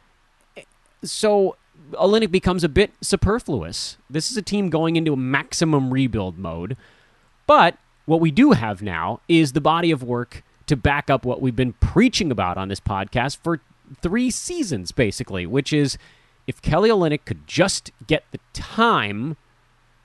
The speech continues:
which Eric Spoelstra was never willing to let him have consistently, and he actually started to give him enough minutes to get him inside the top one hundred regularly this year, but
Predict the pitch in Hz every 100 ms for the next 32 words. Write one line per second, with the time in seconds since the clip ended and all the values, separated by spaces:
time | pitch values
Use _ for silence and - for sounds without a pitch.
0 | _ 120 - 147 165 - 151 160 131 107
1 | 120 135 160 170 151 151 147 127 120 135
2 | 139 101 135 147 117 - - 123 - 196
3 | - 120 98 107 127 190 - - - -
4 | 220 285 247 175 269 294 127 110 - _
5 | _ _ _ _ - 139 160 170 165 190
6 | - 139 151 156 147 156 139 131 143 139
7 | 131 139 147 110 110 151 156 135 110 113
8 | 107 98 - 92 90 110 _ _ _ _
9 | - 143